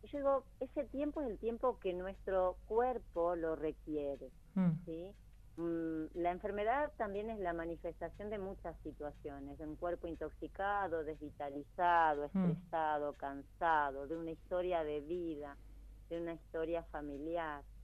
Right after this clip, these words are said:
Speaker 1: ¿no? Como por algo manifestamos, el cuerpo de alguna manera nos da una señal.
Speaker 2: Ujú.
Speaker 1: Eh, y bueno, a veces podemos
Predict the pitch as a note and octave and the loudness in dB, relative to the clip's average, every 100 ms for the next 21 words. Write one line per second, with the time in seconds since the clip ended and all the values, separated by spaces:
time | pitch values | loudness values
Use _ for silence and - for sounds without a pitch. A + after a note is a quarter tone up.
0 | - D#3 E3 F#3 D#3+ D3 C#3+ - - - | -12 -8 -8 -6 -6 -6 -10 -16 -20 -18
1 | - - - F3 F#3 A3 A3 F#3+ E3+ E3+ | -16 -12 2 6 8 8 6 4 0 -2
2 | - D#3+ - E3+ D#3+ D3+ D3+ - D3 - | -4 -6 -4 -2 0 0 -4 -8 -8 -2
3 | D#3+ E3 E3 D3+ C#3+ - - - - - | -2 -2 -4 -2 -4 -8 -14 -16 -18 -6
4 | D#3+ D3+ D#3+ E3 D#3+ D#3+ F#3 G3 D#3+ D3+ | -4 -2 -2 -4 -4 -4 -4 -4 -6 -6
5 | D3+ D3+ D3+ D3+ - C#3+ D3 D#3 D3 C3+ | -6 -6 -6 -8 -10 -8 -6 -4 -6 -8
6 | C3+ - G3+ G#3+ A3 - - - F3 D#3+ | -8 4 6 6 4 -2 -16 -2 2 4
7 | D#3 D3+ D3 C#3+ C#3+ C#3 C#3 C3+ C3 - | 2 0 0 0 0 -2 -2 -6 -10 -12
8 | G#3 F3+ F3+ E3 D3+ D3 - D#3 E3+ G3 | -6 4 6 6 2 -6 -6 -2 2 0
9 | - A#3 A3+ F#3+ E3+ E3+ E3+ E3+ | 2 0 0 2 2 2 0 -4